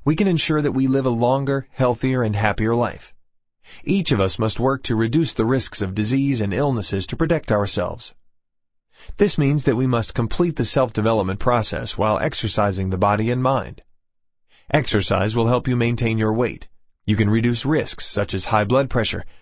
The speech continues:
diabetes, heart disease, and more by sticking to a physical exercise routine. To avoid increasing aging, we must exercise daily, avoid destructive chemicals, eat healthy, and avoid living a detrimental lifestyle.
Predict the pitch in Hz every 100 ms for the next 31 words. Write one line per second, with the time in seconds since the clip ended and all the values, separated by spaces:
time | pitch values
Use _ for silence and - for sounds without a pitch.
0 | - 131 147 147 151 110 - - - -
1 | _ - 190 143 113 113 113 107 101 120
2 | 110 82 113 107 110 - 196 151 131 120
3 | - 113 107 131 160 - 127 113 104 98
4 | 101 104 85 - _ _ _ _ _ _
5 | _ - - 196 202 196 208 160 160 156
6 | 139 107 104 135 107 71 - - 151 180
7 | 165 - - 120 131 110 101 92 110 82
8 | - - - - 104 123 147 151 147 156
9 | 156 165 - 120 110 120 147 - - -
10 | 131 147 117 101 - 101 87 - 120 127
11 | 127 139 127 110 123 120 117 120 135 117
12 | 123 120 120 113 - 69 50 -